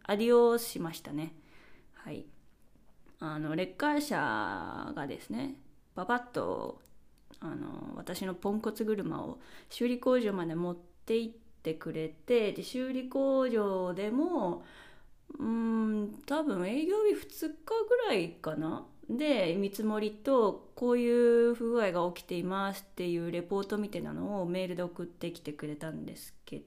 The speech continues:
ど、まあ、その見積もり書を見てですね、もう、もう愕然としたというか、なんかもうめっちゃ爆笑しちゃって、もう高すぎて、こんな高い金をこのポンコツ車に出せるかと思って、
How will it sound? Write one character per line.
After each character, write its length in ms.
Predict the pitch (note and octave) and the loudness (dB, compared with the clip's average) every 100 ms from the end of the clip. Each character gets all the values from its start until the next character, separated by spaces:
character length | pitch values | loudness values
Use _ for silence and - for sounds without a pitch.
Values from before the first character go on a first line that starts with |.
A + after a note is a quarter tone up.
| - | -4
ど、 380 | F#3 F3+ E3 - - - - - - - | 0 2 2 -4 -12 -16 -18 -20 -20 -2
ま 320 | G3+ G#3 G3 | 4 6 6
あ、 40 | F#3+ | 2
そ 120 | F#3+ | 0
の 100 | F#3 | 0
見 160 | F#3 | 0
積 220 | F#3 C4+ D4+ | 0 4 6
も 180 | F#4+ | 6
り 140 | F#4+ G4 | 2 0
書 220 | F4+ F#4 | 2 4
を 40 | |
見 260 | F4+ C#4+ D#4 | 8 8 6
て 200 | F#4+ G#3+ | 2 0
で 160 | E3+ E3+ | 2 -2
す 240 | - - | -4 -4
ね、 320 | E3+ F3 E3+ | 0 2 2
も 340 | F3 F3+ E3+ - - _ - _ _ _ _ - | 0 0 -2 -4 -14 _ -20 _ _ _ _ -10
う、 60 | F3+ | -4
も 300 | F3+ E3 D#3 | 0 0 0
う 100 | D3 | -4
愕 300 | - G3+ - | -4 -4 0
然 320 | C4+ D#4 D#4 D4 | 2 4 4 4
と 160 | D4+ D#4 - - - | 0 -2 -6 -16 -14
し 120 | - | -4
た 160 | D4 | -2
と 80 | D4 | 0
い 140 | G3+ F#3+ | 0 0
う 100 | F#3 | -2
か、 120 | F3 | -4
な 140 | F3 | -4
ん 60 | F3 | -4
か 100 | F3 | -4
も 340 | F3 E3+ E3 - | -2 -2 -2 -4
う 20 | |
め 180 | F3+ G#3+ | -2 -2
っ 60 | |
ち 100 | A3 | -2
ゃ 40 | D#4+ | -2
爆 400 | C#4+ - B3 - - | -2 -2 -4 -4 -6
笑 160 | D#4 | -4
し 60 | D4 | -4
ち 80 | - | -4
ゃ 60 | |
っ 20 | D4+ | -8
て、 480 | - - G#3+ D#3+ | -10 -2 0 0
も 360 | D#3+ F3+ E3+ E3+ | 0 -2 -2 -4
う 40 | - | -8
高 300 | - C4 G#4+ | -6 -2 -2
す 180 | G#4+ A4 | 2 4
ぎ 80 | E4+ | 4
て、 380 | - E2+ G2+ - - - - - - - - - - | 0 -6 -8 -12 -20 -20 -20 -20 -20 -20 -20 -20 -12
こ 220 | - D#4 | -2 2
ん 160 | F#4 | 2
な 200 | F#4+ F#4+ | 0 -2
高 400 | F#4+ E4+ E4+ G4+ | -4 -6 -2 0
い 140 | F4+ A#3 | 2 2
金 320 | F3+ F#3 F#3 | 0 0 0
を 80 | E3+ | -2
こ 140 | F3 | -4
の 60 | E3 | -4
ポ 180 | - A#3+ | 0 0
ン 80 | |
コ 100 | B3+ | 2
ツ 160 | C#4+ C4+ | 0 0
車 320 | C4+ C4 G3 | 2 2 0
に 160 | E3+ - | -2 -4
出 140 | F#3 | -4
せ 100 | B3 | -2
る 80 | D#4 | -4
か 340 | E4+ - - - | -2 -2 -4 -4
と 80 | F#3 | -4
思 160 | F3+ | -4
っ 40 | F3+ | -6
て、 680 | - D#3+ D#3 - - C4 | -8 -6 -4 -6 -8 -12